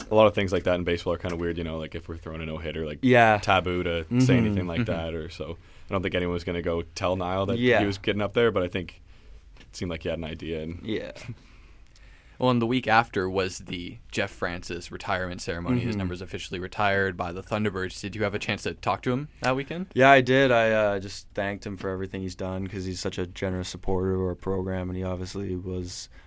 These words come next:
Speaker 2: the guy and set the tone for everything here. And the first thing he did when he got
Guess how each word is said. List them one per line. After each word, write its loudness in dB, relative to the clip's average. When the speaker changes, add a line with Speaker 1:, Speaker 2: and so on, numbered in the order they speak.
Speaker 2:
the 0
guy 2
and -4
set -6
the -8
tone -4
for -4
everything -4
here. -4
And -8
the -2
first -6
thing -4
he -2
did -2
when -4
he -4
got -6